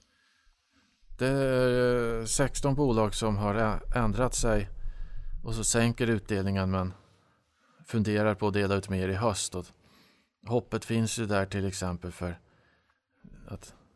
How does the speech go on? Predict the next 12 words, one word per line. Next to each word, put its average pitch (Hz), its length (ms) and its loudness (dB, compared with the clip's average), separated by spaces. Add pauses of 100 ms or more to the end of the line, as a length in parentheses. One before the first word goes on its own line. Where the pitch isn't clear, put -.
Telia 92 600 -2
eller 90 300 -8 (1080)
liknande 92 520 -6
ska, 87 500 -4 (1600)
ska - 200 -10
dela 92 280 -4
ut 90 160 -8
lite 92 200 -6
mer 92 220 -4
då 92 260 -2
om 92 100 -4
det 92 160 -6